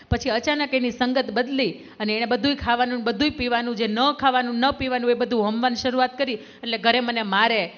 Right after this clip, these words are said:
બેન, મારે ત્રણ નાની નાની છોકરીઓ હતી અને આખા ગામે ને મારા પરિવારે મને એવું કીધું કે "તું આને મૂકીને વહી જા." પણ હું હાલતી એ થઈ,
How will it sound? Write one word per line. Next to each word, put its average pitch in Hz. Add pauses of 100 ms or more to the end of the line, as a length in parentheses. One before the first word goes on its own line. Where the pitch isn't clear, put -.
(200)
બેન, 311
મારે 285
ત્રણ 330
નાની 269
નાની 233
છોકરીઓ 220
હતી 175 (420)
અને 214
આખા 247
ગામે 254
ને 208
મારા 220
પરિવારે 330
મને 285
એવું 269
કીધું 269
કે 269
"તું 262
આને 240
મૂકીને 269
વહી 269
જા." 185 (1600)
પણ 208
હું 220
હાલતી 262
એ 247
થઈ, 165